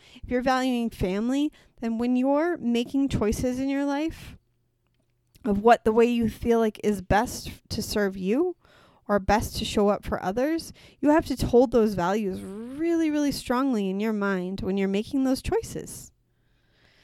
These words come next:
So if you are someone who has children and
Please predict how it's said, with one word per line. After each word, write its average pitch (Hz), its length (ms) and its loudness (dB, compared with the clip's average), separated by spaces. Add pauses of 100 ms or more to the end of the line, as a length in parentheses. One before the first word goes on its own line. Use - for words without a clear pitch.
(220)
So 254 720 4
if - 240 2
you 254 140 4
are 202 160 4
someone 185 360 -2
who 196 120 0
has 190 260 -2
children 214 680 -2
and 202 580 -6